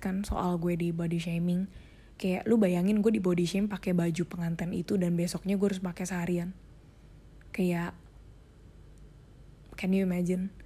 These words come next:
Terus pas lagi hari H-nya tuh juga banyak banget yang tai gitu ya. Oke lah kalau gue mau sok-sok bersyukur, kalau kalian pengen gue bersyukur ya, gue bersyukur ketemu teman-teman lama gue. But I think most of it, that's it.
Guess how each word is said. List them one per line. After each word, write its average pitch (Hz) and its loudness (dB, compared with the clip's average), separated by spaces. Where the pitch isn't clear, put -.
Terus - 0
pas 185 -4
lagi 180 0
hari 175 0
H-nya 180 -2
tuh 226 -2
juga 185 2
banyak 175 0
banget 175 2
yang 175 -2
tai 175 -4
gitu 185 -2
ya. 170 -4
Oke - -2
lah 180 0
kalau 180 4
gue 180 6
mau 180 2
sok-sok 180 0
bersyukur, 185 0
kalau 175 0
kalian 175 0
pengen 175 2
gue 175 4
bersyukur 180 0
ya, 180 2
gue 185 4
bersyukur 180 2
ketemu 180 0
teman-teman 175 2
lama 175 0
gue. 180 0
But 175 0
I 170 -2
think 190 2
most 175 -2
of 165 -6
it, 190 0
that's 165 -4
it. 180 -4